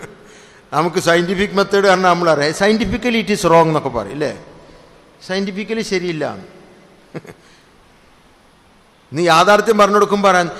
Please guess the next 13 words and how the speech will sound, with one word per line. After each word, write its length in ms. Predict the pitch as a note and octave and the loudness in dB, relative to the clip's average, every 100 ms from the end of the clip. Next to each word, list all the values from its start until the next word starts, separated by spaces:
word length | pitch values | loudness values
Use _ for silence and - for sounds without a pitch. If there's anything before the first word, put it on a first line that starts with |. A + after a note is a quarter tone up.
| - | -8
"നിങ്ങൾ 180 | D4+ D4 | -4 0
സയന്റിഫിക് 580 | A#3+ A#3 A#3+ B3 C4 C4 | 2 4 2 -2 2 4
ആയിട്ടൊന്ന് 300 | B3+ A#3+ G#3+ | 4 0 -2
ചിന്തിച്ചു 400 | G#3+ G#3 G#3+ G#3+ | -2 -4 0 0
നോക്ക്." 320 | G#3 G3 - - - - - - - | 0 -4 -6 -12 -20 -20 -20 -20 -12
ഒക്കെ 140 | D#3+ | -4
ഒരു 80 | G#3 | 0
എന്നാ, 220 | G3+ F#3 | 0 0
അങ്ങനെയൊക്കെ 440 | C#3 C#3+ G3 A#3+ A#3+ | -2 -2 -4 0 -2
ഒരു 60 | |
ചിന്ത 240 | G#3+ G#3 G#3+ | -2 -4 -4
ഉണ്ട് 140 | F#3+ | -4
ഇപ്പത്ര. 320 | - D#3+ B2+ | -6 -6 -10